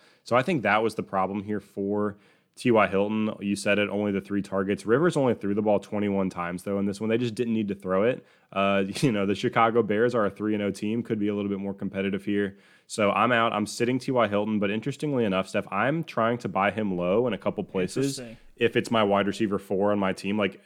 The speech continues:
Speaker 1: I, I wanna buy him low, keep him on my bench,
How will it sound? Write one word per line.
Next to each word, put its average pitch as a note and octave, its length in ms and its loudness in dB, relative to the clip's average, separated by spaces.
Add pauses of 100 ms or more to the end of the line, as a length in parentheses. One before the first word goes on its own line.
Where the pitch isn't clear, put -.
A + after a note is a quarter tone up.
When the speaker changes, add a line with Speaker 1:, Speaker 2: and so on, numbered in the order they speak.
(160)
Speaker 1:
I, F#2+ 200 -6
I G#2+ 60 0
wanna D#3 180 2
buy A2+ 220 2
him B2 180 -2
low, G#2+ 300 0 (240)
keep A#2+ 200 0
him A#2+ 120 2
on A#2+ 80 4
my B2 140 4
bench, G2+ 440 -2